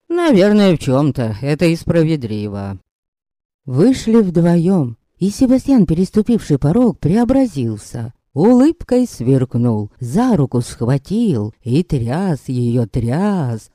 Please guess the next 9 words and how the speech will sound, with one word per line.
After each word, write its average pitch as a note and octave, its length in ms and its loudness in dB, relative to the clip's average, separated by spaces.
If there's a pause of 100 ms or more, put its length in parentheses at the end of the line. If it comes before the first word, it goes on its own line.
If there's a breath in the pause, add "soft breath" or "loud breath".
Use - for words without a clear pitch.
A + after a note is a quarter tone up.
(140)
а F#3 160 -2
после G#3 420 -2
сказал, C3 580 -4
да D3 300 -2
громко A#3+ 540 2
так, A#2 280 -10
чтоб G3 380 -4
все G#3+ 400 -4
слышали: G#2+ 920 -8